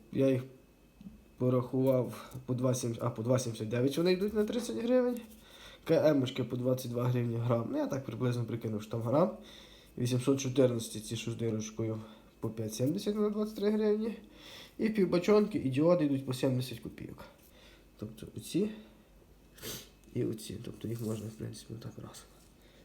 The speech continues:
Но здавати їх треба окремо відділяти. От, вони йдуть поштучно. Так, і що мені з того всього вийшло? Вийшло мені на вісімдесят сім гривень.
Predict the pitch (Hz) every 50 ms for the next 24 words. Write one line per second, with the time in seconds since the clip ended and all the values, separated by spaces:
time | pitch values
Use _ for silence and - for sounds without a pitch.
0 | - - - 123 123 117 117 117 117 127 151 165 160 156 - 143 143 135 139 143
1 | 139 - - - - - - - - 101 101 - - - - - - 117 117 -
2 | - - - - - - - _ - - - - - - - - - - - -
3 | - - - _ - - - - - - - - - - - - - - - _
4 | _ _ - - - - - - - - - - - 104 95 - - - - 104
5 | 104 101 98 92 - - - - - 180 175 - - 170 139 127 - - - -
6 | - - - - - - - - - - - - - - - - - - - -
7 | - - - 120 110 - - 131 - - 170 175 180 185 175 - 160 156 160 156
8 | - 147 135 131 120 131 113 107 - - 110 117 160 190 - - 151 156 160 151
9 | 147 139 135 - 131 123 117 117 151 156 147 - 143 127 123 120 113 104 69 69
10 | -